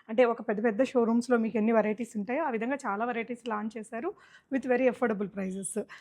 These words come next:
So ప్రీవియస్ వీడియో కూడా మీరు చూశారు కదా, బెస్ట్ ప్రైజెస్, బెస్ట్ క్వాలిటీ ఇస్తున్నారండి. So ఇది వచ్చేసి మనకి విక్టోరియా సిల్క్లో ఈ విధంగా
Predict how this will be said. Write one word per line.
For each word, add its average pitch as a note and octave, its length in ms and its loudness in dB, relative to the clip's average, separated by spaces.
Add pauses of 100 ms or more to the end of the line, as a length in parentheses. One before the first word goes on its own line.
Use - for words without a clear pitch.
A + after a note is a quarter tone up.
(220)
So A#3 180 4
ప్రీవియస్ C#4 400 0
వీడియో B3+ 180 4
కూడా B3+ 140 4
మీరు B3 280 0
చూశారు B3 220 -6
కదా, C#4 220 -6 (340)
బెస్ట్ A#3+ 260 -4
ప్రైజెస్, A3+ 580 -2 (120)
బెస్ట్ B3+ 220 -4
క్వాలిటీ A#3+ 360 0
ఇస్తున్నారండి. A3 640 -4 (420)
So G#3+ 160 0
ఇది C#4+ 100 0
వచ్చేసి D4+ 360 0
మనకి C4+ 260 0
విక్టోరియా C4+ 420 0
సిల్క్లో C4+ 420 -4
ఈ B3+ 140 -4
విధంగా A#3+ 340 -2